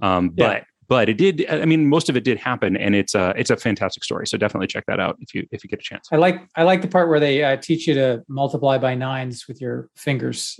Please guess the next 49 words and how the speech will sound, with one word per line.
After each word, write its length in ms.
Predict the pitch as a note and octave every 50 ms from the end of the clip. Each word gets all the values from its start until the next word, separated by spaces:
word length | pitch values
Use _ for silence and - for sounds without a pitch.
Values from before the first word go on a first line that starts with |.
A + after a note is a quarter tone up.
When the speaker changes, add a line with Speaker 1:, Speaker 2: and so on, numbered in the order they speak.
| C4 F#3
Speaker 2:
Uh, 220 | B2+ A#2+ B2 B2
like, 160 | B2 A#2+ A#2 -
Speaker 1:
Yeah, 180 | B2+ D3 F3+
yeah, 120 | F3+ E3+ E3
yeah. 240 | D#3+ E3 F3+ F3 C#3
Speaker 2:
nine 300 | C#3+ D3 D3 D3+ D#3 C3
Speaker 1:
Yeah. 40 | D3+
Speaker 2:
times 260 | D3+ C#3 C#3 - -
one, 200 | C#3+ D3+ D3+ D3+
two, 160 | D3+ E3+ D#3+
three 480 | - - - E3 D#3+ D#3 D3+ D3+ D3 E3
Speaker 1:
That's 100 | D#3+ D3
Speaker 2:
is, 60 | C3+
Speaker 1:
right. 120 | C3 A#2+ G#2+
Speaker 2:
uh, 60 | - - - _ _ _ _
Speaker 1:
Twenty-seven. 540 | - - G2 F#2 F#2+ F#2+ - - - D3+ C#3+
Speaker 2:
seventy-two, 540 | C#3 C3+ C3+ C3 B2+ - D3+ C3+ B2+ D3 C#3+
twenty-seven, 540 | C3 - D#3+ C#3 A#2+ - D3 A#2+ A#2+ B2+ D3+ -
Speaker 1:
Yeah, 120 | G2+ F#2
Speaker 2:
seventy, 280 | B2 B2+ B2 D3 - -
Speaker 1:
yeah. 100 | - G2+
Speaker 2:
seventy-two, 380 | F#2+ F2+ - E3 D3 B2+ C#3 C3
twenty-seven. 320 | - - C3 - - _ -
Speaker 1:
Yeah, 220 | B2+ A#2+ G#2 F2 - -
yeah. 100 | - D3 A2
Well, 60 | B2 B2+ C#3
Speaker 2:
Very 40 | -
Speaker 1:
it 40 |
just 80 | C#3+ C#3+ B2
Speaker 2:
cool. 60 | B2+
Speaker 1:
depends 200 | G#2 B2+ A#2 G#2 A2
on 100 | G2+ G2+
which 160 | G2+ G2+ -
way 80 | G2+ F#2
you're 120 | F#2 F2+ F2+
looking 260 | F#2 F2+ - F#2+ F2+
at 120 | F2 F2+
it. 80 | - - _ _
The 60 | -
finger 260 | - - A#2 A#2 G#2
man 280 | G#2 G2 F2+ E2+ E2 E2
Speaker 2:
It's 140 | - F3+ F3+ -
so 60 | F3
Speaker 1:
is 60 | D#3+
the 60 | -
Speaker 2:
true. 80 | - C3
Speaker 1:
finger 180 | A2 G2+ F#2+
man, 280 | F2 E2+ E2 E2 E2 F2+
yeah. 120 | - G2+